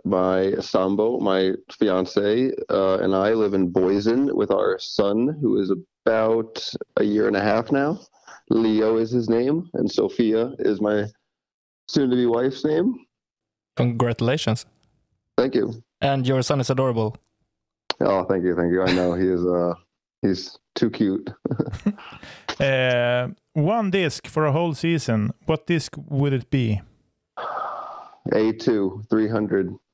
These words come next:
Speaker 3: I'm so tired of that A two. Uh,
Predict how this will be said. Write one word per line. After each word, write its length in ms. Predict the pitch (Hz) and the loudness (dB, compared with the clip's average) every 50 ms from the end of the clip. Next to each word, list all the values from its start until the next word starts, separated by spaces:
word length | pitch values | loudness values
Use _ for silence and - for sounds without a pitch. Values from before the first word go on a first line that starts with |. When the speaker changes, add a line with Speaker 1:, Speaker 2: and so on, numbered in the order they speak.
| _ _ _ _ _ _ _ _ _ _ _ _ _ _ _ _ _ _ _ _ _ _ - | _ _ _ _ _ _ _ _ _ _ _ _ _ _ _ _ _ _ _ _ _ _ -2
Speaker 3:
I'm 300 | 131 123 120 120 123 - - - | 0 0 0 -2 -4 -6 -10 -14
so 400 | - - - 123 123 117 113 - - | -12 -2 -2 0 0 0 -2 -4 -8
tired 460 | _ - 127 123 120 117 110 110 110 113 | _ -2 0 0 0 0 0 -2 -2 -2
of 200 | 117 113 110 110 | -2 -2 0 0
that 280 | 120 117 113 - - - | 0 0 0 -2 -4 -4
A 200 | - 131 120 117 | -2 0 0 0
two. 320 | 113 - - 123 117 110 101 - - - - - - - - | -2 0 0 0 0 0 -2 -6 -10 -12 -12 -12 -14 -4 -2
Uh, 420 | 151 135 131 131 127 127 127 127 | 0 0 2 2 2 2 0 -2